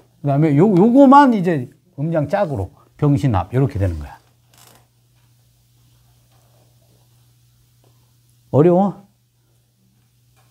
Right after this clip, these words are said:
딴 거 쳐다보잖아. <laughs> 어려워, 어려워. 어. 이게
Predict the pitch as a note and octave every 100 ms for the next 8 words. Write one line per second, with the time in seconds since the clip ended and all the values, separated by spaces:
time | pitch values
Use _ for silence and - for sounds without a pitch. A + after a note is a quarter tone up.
0 | _ _ _ _ - G3 B3 F#3 A3 F3
1 | D3 - - - - D#3 - D3 - -
2 | - B3 G#3+ A3+ G#3 F#3 D3 F#3 G#3+ G3+
3 | A3+ - - - - - - - - -
4 | - D5+ - _ _ _ _ - _ _
5 | _ - _ _ - F#3+ G3 G3 G3 F#3
6 | - - B2 - - - _ _ _ -
7 | B2+ A#2 G#2+ G#2 - _ _ _ _ _
8 | _ _ _ _ _ _ _ _ _ _
9 | _ _ _ _ _ _ A#3+ - _ _
10 | _ _ _ _ _ _ - - - _
11 | _ B3 D4+ E4+ D4+ E4